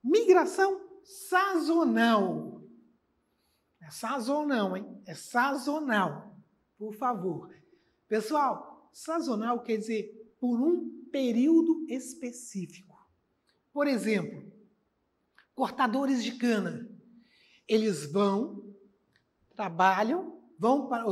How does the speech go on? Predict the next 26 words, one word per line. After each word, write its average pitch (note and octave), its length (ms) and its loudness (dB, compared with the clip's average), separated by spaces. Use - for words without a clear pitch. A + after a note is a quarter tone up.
na G3+ 160 2
época C#4+ 300 2
da A3 120 0
colheita, G3+ 640 -4
vão G3 120 -4
lá, G#3+ 240 4
vão B3 160 0
cortar C4+ 500 2
a F4+ 100 -6
cana C#4 400 -2
e B3 80 -4
vão G#3+ 220 -8
voltar. A#3 500 -12
No C4 160 8
outro D#4 380 8
ano, F#4 500 4
vão B3 140 -6
fazer C4+ 320 -4
novamente. C4+ 1120 -6
Vão D4 540 8
para B3+ 120 6
a C#4 40 6
colheita D#4+ 480 8
do C#4 120 -2
café. C#4 760 0
Então, C#4+ 500 2